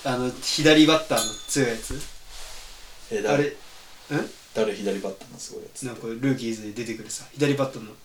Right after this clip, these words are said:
Speaker 1: なんか、途中から入ってくるやつ。加入してくるやつ。が、城田優とか。
Speaker 2: あ、新庄。
Speaker 1: うん、か、新庄か。
Speaker 2: あー。
Speaker 1: 城田優。
Speaker 2: あ、そうなんだ。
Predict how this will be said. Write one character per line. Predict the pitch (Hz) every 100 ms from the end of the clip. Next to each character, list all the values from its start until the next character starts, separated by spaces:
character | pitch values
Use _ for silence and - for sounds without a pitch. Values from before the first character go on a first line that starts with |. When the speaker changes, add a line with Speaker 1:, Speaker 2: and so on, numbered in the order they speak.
| - -
Speaker 1:
な | 139
ん |
か、 | 123 117 - -
途 | 165
中 | - 220
か | 214
ら | 190
入 | 190
っ | -
て |
く | 139
る | 107
や | 107
つ。 | - 131 - - - - -
加 | -
入 | 131 120
し |
て | -
く | 113
る |
や | 113
つ。 | - - - - - - - -
が、 | 156
城 | - 139
田 | 113 113
優 | 110 139 - - -
と | -
か。 | -
Speaker 2:
あ、 |
新 | 107 147 139
庄。 | 101 - - - -
Speaker 1:
う |
ん、 | 131 117
か、 | - 117
新 | 113 113
庄 | 110 104
か。 | 101
Speaker 2:
あ |
ー。 | 98 - -
Speaker 1:
城 | - -
田 | - - - - - - - - - - - - - - - - - - - -
優。 | 117
Speaker 2:
あ、 |
そ | - 190 220
う | 123
な |
ん | 101
だ。 | 98